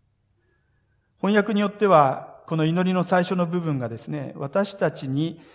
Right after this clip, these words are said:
変えられないものを受け入れる心の平穏を与えてください、なっているものもありました。私、あの、いろいろ調べてみましたら、宇多-、う-、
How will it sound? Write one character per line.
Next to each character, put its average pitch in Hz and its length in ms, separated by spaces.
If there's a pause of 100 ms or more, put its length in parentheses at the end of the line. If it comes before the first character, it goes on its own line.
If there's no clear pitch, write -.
(300)
変 170 200
え 185 40
ら 185 140
れ 190 120
な 185 160
い 185 60
も 185 140
の 175 120
を 143 140
受 135 160
け 233 100
入 262 80
れ 269 100
る 247 120
心 190 380
の 185 120
平 185 240
穏 - 20
を 185 500 (120)
与 170 220
え 175 40
て 190 100
く 202 80
だ 196 140
さ 214 160
い、 214 100 (420)
な 156 120
っ 156 60
て 156 60
い 143 40
る 139 80
も 147 100
の 226 120
も 170 300
あ 131 80
り 123 80
ま 113 140
し - 80
た。 - 220 (1700)
私、 156 520
あ 143 80
の、 135 540 (640)
い 147 60
ろ 160 80
い 156 40
ろ 151 80
調 196 220
べ 196 80
て 160 120
み 135 100
ま 135 120
し - 60
た 123 120
ら、 120 320 (100)
宇 135 120
多-、 180 160 (200)
う-、 139 60